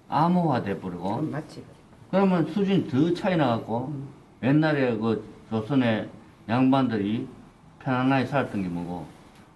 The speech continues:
Speaker 1: 딸내들하고 노비들, 평민들 그런 걸 가르쳐야 된다. 그래서
Speaker 2: 쌀.
Speaker 1: 세종대왕이 한글 만든다 하기 절대
Speaker 2: 쌀.
Speaker 1: 반대했잖아.
Speaker 2: 그래, 맞아.
Speaker 1: 반대로 몰라요, 내가
Speaker 2: 잘,
Speaker 1: 편안하게
Speaker 2: 그렇지.
Speaker 1: 이제 불이 묻는데.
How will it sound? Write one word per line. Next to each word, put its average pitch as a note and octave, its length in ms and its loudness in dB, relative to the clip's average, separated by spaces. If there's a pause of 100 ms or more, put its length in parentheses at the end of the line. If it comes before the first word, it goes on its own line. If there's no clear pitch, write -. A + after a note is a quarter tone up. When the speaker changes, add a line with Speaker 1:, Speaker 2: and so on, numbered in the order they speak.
(240)
Speaker 1:
딸내들하고 C3+ 920 0 (480)
노비들, B2 600 2 (200)
평민들 B2 460 4
그런 C3 380 2
걸 F#2 80 -4
가르쳐야 F#2+ 360 -4
된다. C#3 300 -6 (600)
그래서 D#3+ 220 -2
Speaker 2:
쌀. F3 120 0
Speaker 1:
세종대왕이 D3+ 400 4
한글 D#3+ 280 2
만든다 C#3 420 2
하기 C#3 160 -4 (140)
절대 F#4+ 320 -2
Speaker 2:
쌀. - 100 0
Speaker 1:
반대했잖아. D3 560 0 (140)
Speaker 2:
그래, D#3+ 120 -10 (180)
맞아. D#3 280 -12 (800)
Speaker 1:
반대로 G3 440 2
몰라요, B3+ 580 4
내가 D3+ 320 2 (380)
Speaker 2:
잘, F3 180 2
Speaker 1:
편안하게 C3+ 400 4
Speaker 2:
그렇지. - 140 -4 (140)
Speaker 1:
이제 B2+ 80 -2 (840)
불이 D#3+ 160 6
묻는데. A#2 580 2